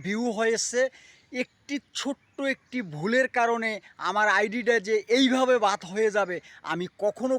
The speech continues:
কল্পনা করি নাই। আমি এমএস মনির, আমার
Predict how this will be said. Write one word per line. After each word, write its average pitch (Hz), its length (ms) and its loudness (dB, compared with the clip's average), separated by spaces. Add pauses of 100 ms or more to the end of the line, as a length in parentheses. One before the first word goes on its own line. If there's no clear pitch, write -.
(100)
কল্পনা 190 380 0 (120)
করি 190 240 -2
নাই। 170 120 -2 (360)
আমি 208 180 -2 (360)
এমএস 254 440 -2 (180)
মনির, 202 320 -2 (580)
আমার 196 300 -2